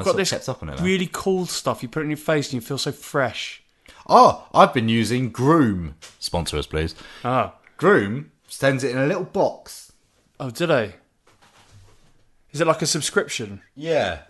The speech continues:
Speaker 1: but it's
Speaker 2: Ah.
Speaker 1: quite reasonable. But the box comes straight, it's, it's about the size of our little movie mistakes book.
Speaker 2: Oh, yeah. Oh, yeah, which you'll be
Speaker 1: 'Cause
Speaker 2: hearing about later.
Speaker 1: they, they, they're thin square bottles. They fit in this box that goes through the letterbox.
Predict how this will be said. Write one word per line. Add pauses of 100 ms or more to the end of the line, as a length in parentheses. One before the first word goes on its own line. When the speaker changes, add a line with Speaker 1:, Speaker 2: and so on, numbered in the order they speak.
Speaker 1:
but
it's
Speaker 2:
Ah.
Speaker 1:
quite
reasonable.
But
the
box
comes
straight,
it's, (200)
it's
about
the
size
of
our
little (340)
movie
mistakes
book. (340)
Speaker 2:
Oh,
yeah. (320)
Oh,
yeah,
which
you'll
be
Speaker 1:
'Cause
Speaker 2:
hearing
about
later.
Speaker 1:
they,
they, (240)
they're (560)
thin
square
bottles.
They
fit
in
this
box
that
goes
through
the
letterbox.